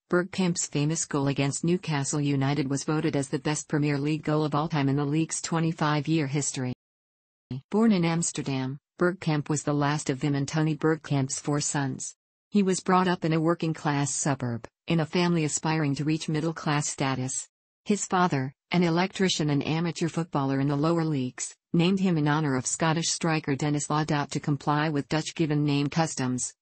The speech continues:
an extra N was inserted in Bergkamp's first name by his father after it was not accepted by the registrar. Bergkamp was raised as a Roman Catholic by his family and regularly attended church during his childhood.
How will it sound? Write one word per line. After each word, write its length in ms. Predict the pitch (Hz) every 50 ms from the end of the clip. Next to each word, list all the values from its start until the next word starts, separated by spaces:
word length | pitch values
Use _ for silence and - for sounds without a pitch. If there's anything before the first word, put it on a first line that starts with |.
| _ -
an 140 | 160 160 170
extra 320 | 180 196 - - - -
N 180 | - 160 156 151
was 160 | 151 147 147
inserted 480 | 143 139 - - 175 160 147 151 143 147
in 120 | 139 135
Bergkamp's 600 | 131 175 180 180 180 180 - - 151 143 135 - -
first 320 | - 165 160 160 - -
name 240 | 151 151 151 160 156
by 120 | 147 143
his 200 | 139 147 139 -
father 360 | - - 165 165 165 160 143
after 220 | 139 139 - - 143
it 100 | 143 -
was 140 | 170 156 -
not 200 | 170 156 165 185
accepted 480 | 175 - - - 160 - - 151 131
by 140 | - 139 131
the 100 | 131 135
registrar. 640 | 127 160 165 165 196 185 - - 180 160 147 143 135
Bergkamp 760 | 160 151 151 160 - - 165 165 160 - - 143 135 131 -
was 200 | 160 147 - -
raised 280 | 160 151 151 147 - -
as 120 | 143 -
a 60 | 147
Roman 340 | 131 156 156 170 170 175 175
Catholic 480 | 175 - 170 151 - - 135 131 - -
by 100 | 147 139
his 220 | 135 151 143 -
family 420 | - - 170 170 170 170 147 135
and 160 | 135 135 139 139
regularly 520 | 151 160 165 185 175 165 156 147 147 151
attended 420 | 151 - - 165 151 151 147 135
church 340 | - - 170 151 147 - -
during 220 | - 139 139 139 135
his 160 | 143 139 -
childhood. 640 | - - 156 135 135 135 131 135 131 131 127 127